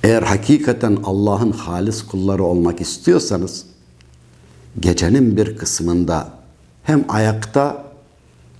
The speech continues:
hem de secde ederek Allah'ı anmaktan vazgeçmeyin, devam edin buyurmaktadır. Devamında Allahu Zülcelal,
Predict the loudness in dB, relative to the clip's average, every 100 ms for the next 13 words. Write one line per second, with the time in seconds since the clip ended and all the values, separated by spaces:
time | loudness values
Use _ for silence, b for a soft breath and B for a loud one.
0 | -20 _ 2 2 4 0 0 0 0 0
1 | 0 -2 0 0 -4 -12 -20 _ _ -6
2 | -2 0 0 -4 -8 -6 -4 -2 -2 -4
3 | -4 -2 -2 -2 -4 -2 0 0 -2 -4
4 | -4 -4 -2 -2 2 0 0 -2 -4 -6
5 | -8 -16 -2 0 0 -2 -8 -6 -6 -6
6 | -14 -18 -20 -20 _ B B B B B
7 | B B B B B B 2 4 4 4
8 | 4 4 2 2 0 0 -2 -4 -6 -2
9 | -2 -2